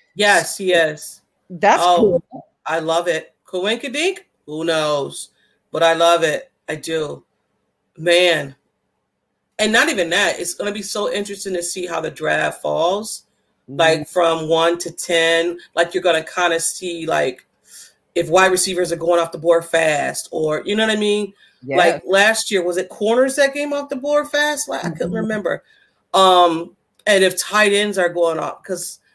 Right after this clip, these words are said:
Speaker 1: this is a tight end heavy, um, draft class.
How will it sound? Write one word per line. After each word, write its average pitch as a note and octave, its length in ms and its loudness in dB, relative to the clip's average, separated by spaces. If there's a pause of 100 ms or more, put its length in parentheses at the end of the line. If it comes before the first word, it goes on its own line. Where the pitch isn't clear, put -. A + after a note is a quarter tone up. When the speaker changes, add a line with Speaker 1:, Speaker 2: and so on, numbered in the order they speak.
(160)
Speaker 1:
this F#3 180 -2
is F3 60 -6
a F#3 60 0
tight F3+ 280 2
end F3 120 0
heavy, E3 520 -4
um, D#3 300 -8
draft F#3 380 0
class. D3 480 -4